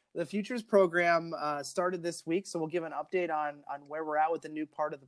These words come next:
pro-, of the, of the club, um, since it kicked off this past weekend.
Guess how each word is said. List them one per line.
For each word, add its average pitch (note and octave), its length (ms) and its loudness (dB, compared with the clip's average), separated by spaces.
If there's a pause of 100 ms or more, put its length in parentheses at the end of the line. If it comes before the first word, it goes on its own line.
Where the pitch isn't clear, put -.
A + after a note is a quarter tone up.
pro-, D3+ 240 -6
of D3 220 -4
the, C#3+ 180 -2
of C#3+ 140 -6
the C#3+ 80 -10
club, F#3+ 400 0 (440)
um, C#3+ 240 -4
since D3 200 -6
it D3 80 -6
kicked - 260 4
off C#3+ 320 6
this C#3+ 140 -2
past D3 340 2
weekend. G3+ 440 2